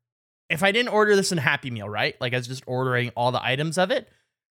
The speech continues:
The hotcakes, the three hotcakes is, like, four dollars eighty cents. The hash brown is two dollars.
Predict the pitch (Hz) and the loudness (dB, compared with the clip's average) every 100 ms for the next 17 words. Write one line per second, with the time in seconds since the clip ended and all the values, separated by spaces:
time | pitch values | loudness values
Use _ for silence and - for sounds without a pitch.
0 | _ 156 170 214 - 220 214 - 156 208 | _ 2 4 2 2 2 2 -4 -4 0
1 | 196 160 160 170 139 143 - - 147 127 | 2 2 2 -4 -4 -4 -4 -2 -4 -4
2 | - 156 165 151 156 143 135 123 - 101 | -2 2 4 6 4 4 2 0 -6 -8
3 | - - - _ _ _ 135 170 208 - | -8 -10 -12 _ _ _ 2 4 2 0
4 | 196 208 185 135 - 214 247 143 104 - | 2 2 4 0 -2 -2 2 2 0 -6
5 | - - | -6 -6